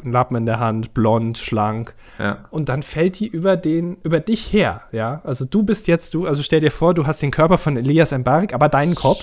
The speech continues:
Speaker 2: Schwer vorstellbar, ja. Ja.
Speaker 1: Ähm, und, und jetzt fällt da diese Putzfrau über dich her, weil du einfach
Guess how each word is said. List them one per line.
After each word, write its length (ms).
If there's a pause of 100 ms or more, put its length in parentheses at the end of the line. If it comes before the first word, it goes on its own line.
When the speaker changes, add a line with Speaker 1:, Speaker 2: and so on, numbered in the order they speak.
Speaker 2:
Schwer 200
vorstellbar, 500
ja. 300 (180)
Ja. 240
Speaker 1:
Ähm, 240
und, 260
und 100
jetzt 200
fällt 280
da 180
diese 340
Putzfrau 480
über 140
dich 220
her, 180
weil 100
du 100
einfach 360